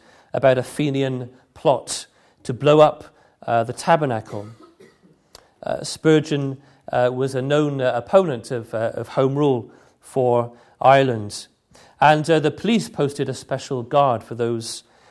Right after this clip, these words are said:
uh, events at the tabernacle. Uh, at this, uh, Golden Jubilee celebration, then, there were many tributes from colleagues and students and, uh,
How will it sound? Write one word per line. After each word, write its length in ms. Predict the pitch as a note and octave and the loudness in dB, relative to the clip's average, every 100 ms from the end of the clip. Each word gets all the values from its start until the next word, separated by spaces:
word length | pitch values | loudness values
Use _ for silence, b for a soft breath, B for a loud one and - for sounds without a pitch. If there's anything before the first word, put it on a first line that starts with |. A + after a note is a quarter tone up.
| b - | b -4
uh, 160 | A#2+ A#2 | -2 -2
events 640 | A#2+ C#3+ B2+ - - - b b b | 2 2 2 -6 -10 -12 b b b
at 180 | - A#2 | -6 -6
the 60 | - | -6
tabernacle. 640 | - B2+ A#2+ A2 G#2+ A2 - _ _ _ _ _ _ _ _ _ _ _ _ _ _ _ _ _ B B B B - | -4 -4 -4 -8 -10 -16 -18 _ _ _ _ _ _ _ _ _ _ _ _ _ _ _ _ _ B B B B 0
Uh, 200 | C#3+ D3 | 2 4
at 220 | F#3+ A#3+ | 4 2
this, 260 | D#3+ C#3+ - | 2 0 2
uh, 200 | D#3 C#3+ | 4 4
Golden 420 | C#3+ D#3 D3 C#3+ | 2 0 2 -4
Jubilee 680 | B2+ C3+ C3+ D3 D3 A#2+ - b b b | -4 -4 0 0 0 -2 -10 b b b
celebration, 680 | - D3+ C#3+ D3 D3 - C3 | -2 2 2 2 2 0 -4
then, 140 | B2 | -2
there 100 | B2 | -2
were 60 | C3 | 0
many 460 | C#3 C#3 C3 A#2+ _ _ | 0 0 -2 -6 _ _
tributes 540 | - F3 D3 B2 - | -4 -2 0 -2 -6
from 160 | - A2+ | -14 -14
colleagues 520 | - D#3 D#3+ D3 C#3 | -2 0 2 0 -4
and 160 | A2+ A2+ | -12 -12
students 680 | - D3+ C#3 C3 - - - b b b b - | -8 -8 -6 -10 -12 -14 -16 b b b b -4
and, 320 | A#2+ A#2 B2 | -2 -2 -2
uh, 300 | A#2 A2+ | 0 0